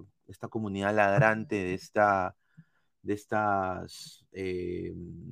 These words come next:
bueno, de este canal, se vienen convocatorias, ¿no? Se vienen convocatorias para todos los programas, incluyendo Ladre el Fútbol.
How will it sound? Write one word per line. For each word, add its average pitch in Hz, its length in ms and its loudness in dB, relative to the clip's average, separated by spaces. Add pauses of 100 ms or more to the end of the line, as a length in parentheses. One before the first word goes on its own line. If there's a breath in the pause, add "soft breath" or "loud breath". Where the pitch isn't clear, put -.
(560)
bueno, 101 240 -8
de 101 60 -2
este 113 240 -2
canal, 95 500 2
se - 160 2
vienen 123 240 4
convocatorias, 113 880 6
¿no? 95 300 -10
Se 98 100 -6
vienen 104 220 -6
convocatorias 110 680 -4
para 92 240 -4
todos 147 300 4
los 135 100 4
programas, 98 640 4
incluyendo 113 400 0
Ladre 123 260 6
el 104 80 0
Fútbol. 104 460 -2